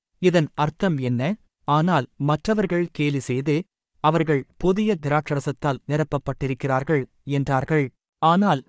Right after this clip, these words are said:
பேதுரு பதினொருவர்களோடு நின்று, சத்தமிட்டு, அவர்களை நோக்கி, "யூதேயா தேசத்தாரே, எருசலேமில் வசிப்பவர்களே,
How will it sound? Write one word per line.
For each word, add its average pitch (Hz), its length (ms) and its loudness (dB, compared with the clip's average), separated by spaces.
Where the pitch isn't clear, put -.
பேதுரு 220 360 4
பதினொருவர்களோடு 143 680 -2
நின்று, 127 460 -2
சத்தமிட்டு, 165 720 0
அவர்களை 156 460 0
நோக்கி, 131 500 -4
"யூதேயா 196 560 2
தேசத்தாரே, 135 720 -2
எருசலேமில் 185 720 0
வசிப்பவர்களே, 139 800 -2